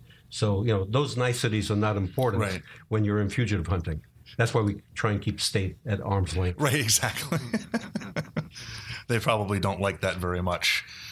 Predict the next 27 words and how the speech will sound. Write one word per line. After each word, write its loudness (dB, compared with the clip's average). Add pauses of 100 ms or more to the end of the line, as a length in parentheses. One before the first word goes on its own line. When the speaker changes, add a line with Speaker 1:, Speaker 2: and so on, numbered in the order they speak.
(120)
Speaker 1:
Uh, 0
I've 0
been 0
at 2
a 0
few, -2
uh, 2 (720)
hearings 0 (220)
<laughs> -6
where 2
State 0
Department 0
wanted 0
to -2
know 2
why 2
we 2
did -2
what 0
we 0
did. -2 (1040)
But 0
the 4
important 2
thing 0
is -2
that 2